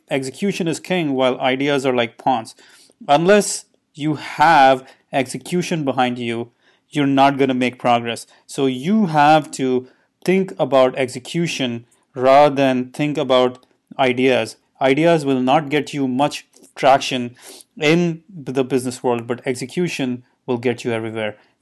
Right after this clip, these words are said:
That's the way to think about long-term wealth building. Ultimately, it actually boils down to your speed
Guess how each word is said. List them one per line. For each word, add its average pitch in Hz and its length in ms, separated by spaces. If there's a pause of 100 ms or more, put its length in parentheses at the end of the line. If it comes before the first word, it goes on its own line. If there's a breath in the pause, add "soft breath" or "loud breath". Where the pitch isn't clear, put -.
That's 151 240
the 147 100
way 131 220
to 131 120
think 139 240
about 123 360
long-term 127 560
wealth 120 320
building. 117 420 (720)
Ultimately, 165 560
it 139 100
actually 170 320
boils 143 500
down 135 360
to 131 140
your 123 440 (300 soft breath)
speed 139 1160